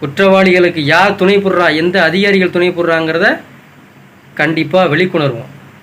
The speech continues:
ஏன்னா, காவல்துறையோடைய நிலைமையை பத்தி சொல்லவே வேண்டாம்.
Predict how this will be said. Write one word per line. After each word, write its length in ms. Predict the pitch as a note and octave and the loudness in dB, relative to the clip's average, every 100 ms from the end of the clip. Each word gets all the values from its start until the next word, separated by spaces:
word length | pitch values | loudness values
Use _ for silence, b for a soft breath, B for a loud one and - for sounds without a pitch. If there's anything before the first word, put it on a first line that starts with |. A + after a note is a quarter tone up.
| - - - | -20 -20 -20
ஏன்னா, 340 | - B2+ E3 D3+ | -10 -2 -2 0
காவல்துறையோடைய 1080 | D3+ E3+ F3+ E3+ E3+ E3 D#3+ D3 D3 C#3+ C3+ | 0 2 0 0 0 0 0 -2 0 0 0
நிலைமையை 440 | C#3+ E3+ F#3 E3 | 0 0 0 0
பத்தி 460 | D#3+ D3+ G3 C#3+ B2+ | -2 -4 -4 -4 -6
சொல்லவே 360 | A#2+ D3 F#3+ F#3+ | -8 -2 0 2
வேண்டாம். 300 | F#3 F#3 | 2 0